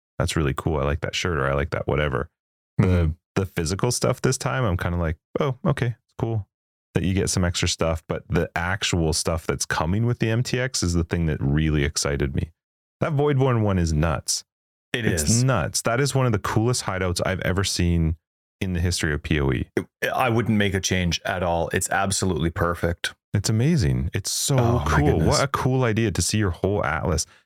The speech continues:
Speaker 1: And that's gotta be at a bit of work on their end because that Atlas passive tree changes every league. So that means it's gonna have to update
Speaker 2: Right.
Speaker 1: every league, which I
Speaker 2: Well,
Speaker 1: just
Speaker 2: in the F A Q, they emphasize that, yes, that Atlas passive tree will update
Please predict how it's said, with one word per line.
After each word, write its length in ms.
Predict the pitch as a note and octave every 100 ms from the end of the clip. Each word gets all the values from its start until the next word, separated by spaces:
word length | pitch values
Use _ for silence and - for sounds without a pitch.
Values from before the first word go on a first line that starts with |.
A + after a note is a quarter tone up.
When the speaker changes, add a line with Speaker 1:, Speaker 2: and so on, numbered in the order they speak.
| -
Speaker 1:
And 220 | G#2+ G#2+
that's 220 | C3 G#3+
gotta 160 | - D#4
be 100 | G#3+
at 80 | B2
a 40 | G2
bit 140 | G2+
of 80 | D#2+
work 340 | E2 A2 C3
on 140 | D2 D#2
their 180 | G#2
end 160 | E2 D2
because 320 | D#2 - D#2+
that 180 | F2+ C3
Atlas 380 | D3 - G2 - _ _
passive 400 | - F2+ G2 E2
tree 180 | - D#2
changes 400 | - G#2 G#2 D#2
every 240 | D#2 C#2 C#2+
league. 400 | E2+ F#2+ C2+ B1+
So 260 | - C#2+ C2+
that 200 | - C2+
means 180 | E2+
it's 100 | D2 -
gonna 180 | D#2
have 160 | D#2 C#2+
to 60 | B1+
update 420 | G#2 - C#2+ - _ _ _ _ -
Speaker 2:
Right. 240 | F#2+ G2
Speaker 1:
every 240 | F2 D#2 D2
league, 240 | C#2+ B1
which 240 | D#2+ D2+ -
I 140 | F#2 A2+
Speaker 2:
Well, 120 | C3
Speaker 1:
just 120 | A#2+
Speaker 2:
in 180 | C3+ C#3
the 180 | D#3 C#3+
F 120 | B2+
A 120 | B2+ G#2+
Q, 400 | - A2 G#2 G2
they 460 | F2+ F2+ F2 E2+ -
emphasize 640 | G2+ G2 G2 - D#2 D#2+ D#2+
that, 140 | D2+ -
yes, 300 | E2 D2 -
that 200 | - D#2+
Atlas 300 | D#2 - -
passive 400 | - D#2+ - D#2+
tree 160 | - D#2+
will 280 | D2+ D#2+
update 440 | - D#2+ - -